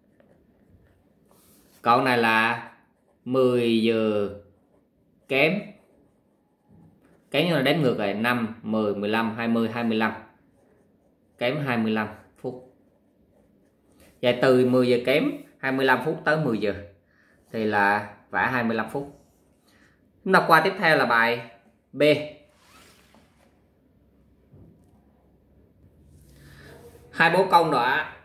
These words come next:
đã làm bánh trong thời gian bao nhiêu phút? Rồi, từ đây là bốn giờ rưỡi. Bốn giờ rưỡi tới, à, đây là cái công đoạn này là, là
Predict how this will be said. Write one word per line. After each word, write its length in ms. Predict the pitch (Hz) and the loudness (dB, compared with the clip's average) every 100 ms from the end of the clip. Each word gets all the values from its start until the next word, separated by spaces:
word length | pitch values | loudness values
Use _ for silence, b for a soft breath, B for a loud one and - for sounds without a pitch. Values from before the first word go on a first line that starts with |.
| _ | _
đã 480 | 127 117 127 147 185 | -6 -2 -2 -2 0
làm 260 | 156 135 123 | 0 0 0
bánh 240 | 139 330 294 | -2 -2 -4
trong 140 | 160 | -4
thời 160 | 143 120 | -4 0
gian 400 | 135 139 131 - | 0 0 -4 -6
bao 140 | 131 | -2
nhiêu 100 | 131 127 | -2 -2
phút? 420 | 170 - - - _ _ _ _ _ _ _ _ _ _ _ _ _ _ _ _ _ _ _ _ b b b b b _ _ _ _ _ - | -4 -6 -16 -20 _ _ _ _ _ _ _ _ _ _ _ _ _ _ _ _ _ _ _ _ b b b b b _ _ _ _ _ -2
Rồi, 320 | 131 127 113 - - _ _ _ - | 2 2 0 -4 -14 _ _ _ -4
từ 140 | 127 | 0
đây 340 | 135 139 127 - - _ _ | 4 2 0 -8 -20 _ _
là 140 | 120 120 | -6 -2
bốn 260 | 131 180 | -2 0
giờ 100 | 147 | 0
rưỡi. 320 | 113 117 170 165 - - _ _ _ _ _ _ _ _ _ _ _ _ _ _ | 2 2 2 0 -8 -18 _ _ _ _ _ _ _ _ _ _ _ _ _ _
Bốn 240 | 135 190 | 0 2
giờ 100 | 170 120 | 2 2
rưỡi 300 | 113 147 165 | 2 0 0
tới, 280 | 156 175 359 359 - - _ _ _ _ - | -2 0 -2 -6 -12 -20 _ _ _ _ -10
à, 480 | 117 120 117 113 110 | -4 -2 0 -2 0
đây 240 | 135 135 127 | 0 2 2
là 340 | 110 107 107 | 2 2 0
cái 100 | 156 156 | -2 -2
công 160 | 135 | -2
đoạn 240 | 120 101 113 | -2 -2 -2
này 120 | 113 | 0
là, 160 | 113 | 0
là 580 | 110 110 107 107 107 101 | 0 -2 -4 -4 -6 -8